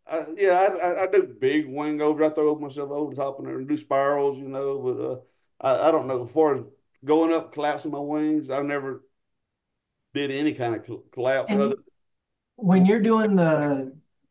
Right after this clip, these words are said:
Speaker 2: the rolls,
Speaker 1: Yeah.
Speaker 2: did you, you've got a Insta three sixty with you there?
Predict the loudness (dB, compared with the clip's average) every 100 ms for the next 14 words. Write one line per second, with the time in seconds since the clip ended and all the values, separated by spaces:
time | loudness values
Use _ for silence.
0 | _ _ _ -6 -4 0 2 4 4 0
1 | -6 -18 _ _ _ _ _ _ -6 -2
2 | 0 0 2 4 4 -2 -16 -4 -2 -2
3 | 0 0 2 0 -2 -6 -4 -4 -4 -4
4 | -2 -2 0 -4 -4 -4 -2 -2 -4 -4
5 | -4 -6